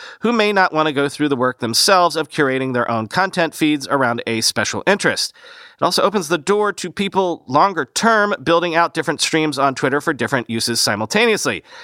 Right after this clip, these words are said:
Say if you're an N F L fan, but also use Twitter to track news for work, and you don't want the distraction of one when focusing on the other. Twitter is hosting its developer conference, Chirp, this November after more than a decade, so we might hear more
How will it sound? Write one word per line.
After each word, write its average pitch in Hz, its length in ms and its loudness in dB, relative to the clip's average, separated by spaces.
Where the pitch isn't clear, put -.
Say 107 260 0
if 107 140 -6
you're 110 140 0
an 110 160 -2
N 123 120 2
F 120 140 2
L 220 120 6
fan, 214 220 2
but 226 120 2
also 202 200 2
use 180 260 -2
Twitter 170 280 0
to 156 180 -2
track 147 320 0
news 143 200 -2
for 123 180 -2
work, 185 300 2
and 120 180 0
you 117 80 -2
don't 123 240 0
want 120 140 -4
the 123 80 -2
distraction 131 580 0
of 120 240 -2
one 151 300 2
when 131 120 -4
focusing 127 460 -2
on 117 140 0
the 147 80 2
other. 175 380 0
Twitter 92 240 -2
is 95 220 -4
hosting 107 380 -4
its 104 180 -6
developer 110 380 -4
conference, 107 480 -2
Chirp, - 360 2
this 123 240 -2
November 175 480 2
after 139 240 0
more 131 160 0
than 113 140 -2
a 113 40 -2
decade, 175 440 0
so 139 280 2
we 160 220 -2
might 143 240 -2
hear 170 220 -2
more 151 340 0